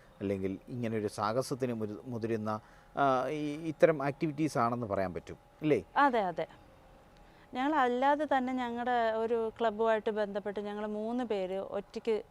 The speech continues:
Speaker 2: ആ, ഓരോ സെക്ഷനിൽ നിന്ന്, ഞാൻ നടന്നത് പട്ടം, നമ്മുടെ, ആ, പട്ടം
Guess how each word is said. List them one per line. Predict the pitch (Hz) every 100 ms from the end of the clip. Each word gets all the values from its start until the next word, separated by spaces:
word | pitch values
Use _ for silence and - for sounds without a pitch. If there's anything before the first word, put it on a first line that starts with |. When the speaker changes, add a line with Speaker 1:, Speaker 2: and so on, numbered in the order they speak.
| 190
Speaker 2:
ആ, | 190 190
ഓരോ | 214 240 262
സെക്ഷനിൽ | 240 196 - 190
നിന്ന്, | 165 156 - - - - -
ഞാൻ | 220 226 262 294
നടന്നത് | 277 226 220 214 226 269 254
പട്ടം, | 226 220 240
നമ്മുടെ, | 226 220 214 214 202 - -
ആ, | 202 202 196 190
പട്ടം | 240 - 254